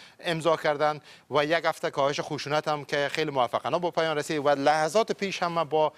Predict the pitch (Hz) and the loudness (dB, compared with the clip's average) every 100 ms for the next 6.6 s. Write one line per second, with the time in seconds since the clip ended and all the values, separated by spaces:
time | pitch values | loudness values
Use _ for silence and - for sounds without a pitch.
0 | - - 156 151 - 180 151 143 135 156 | -12 -16 -8 -4 0 0 2 0 2 0
1 | 151 147 135 127 _ _ 139 - 156 143 | 2 2 0 -2 _ _ -4 -2 -2 -2
2 | 139 127 185 143 131 151 147 147 139 147 | -4 -4 -2 -2 0 -2 -4 -2 0 0
3 | 151 139 135 143 143 120 131 151 151 156 | -2 -4 -6 -4 -4 -2 0 0 0 -4
4 | - 160 160 147 147 - 151 147 143 - | -4 -4 -4 -2 -2 -2 -4 0 0 -2
5 | - - - 143 139 147 143 131 135 135 | -14 -8 0 2 0 -4 -6 -6 -6 -4
6 | 135 131 127 147 160 | -2 -4 -4 0 2